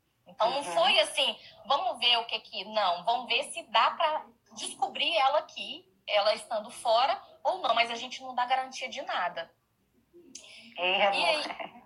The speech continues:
Speaker 1: e, é, e aí, na verdade, tudo que eu queria não era saber se, se,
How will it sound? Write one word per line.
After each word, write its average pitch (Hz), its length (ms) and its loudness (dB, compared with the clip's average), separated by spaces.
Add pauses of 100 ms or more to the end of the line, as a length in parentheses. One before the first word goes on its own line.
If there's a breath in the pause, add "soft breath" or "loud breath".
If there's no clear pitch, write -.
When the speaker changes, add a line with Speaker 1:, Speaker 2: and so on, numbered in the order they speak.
Speaker 1:
e, 277 160 0
é, 294 220 6
e 349 160 -2 (140)
aí, 320 60 -6
na 370 140 0
verdade, 339 600 0
tudo - 240 -16
que - 60 -12
eu 330 80 -10
queria 285 460 -4
não 415 120 -8
era 392 160 -2
saber - 480 -4
se, - 500 -12
se, 233 500 -8